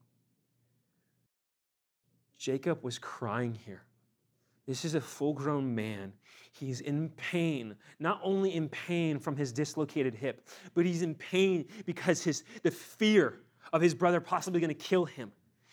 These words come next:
because of him being at odds with God, because of his nature and his old identity striving against God.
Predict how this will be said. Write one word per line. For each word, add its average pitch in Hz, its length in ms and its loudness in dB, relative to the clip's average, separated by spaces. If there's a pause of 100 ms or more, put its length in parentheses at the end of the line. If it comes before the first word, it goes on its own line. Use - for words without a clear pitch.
(120)
because 196 280 4
of 170 100 6
him 202 220 6
being 196 220 4
at 185 220 4
odds 190 400 4
with 165 220 2
God, 160 420 8 (320)
because 196 380 2
of 202 100 4
his 220 500 4 (160)
nature 196 560 2 (140)
and 175 80 0
his 185 180 6
old 202 460 8
identity 170 760 4 (200)
striving 214 800 2
against 208 640 0
God. 123 300 2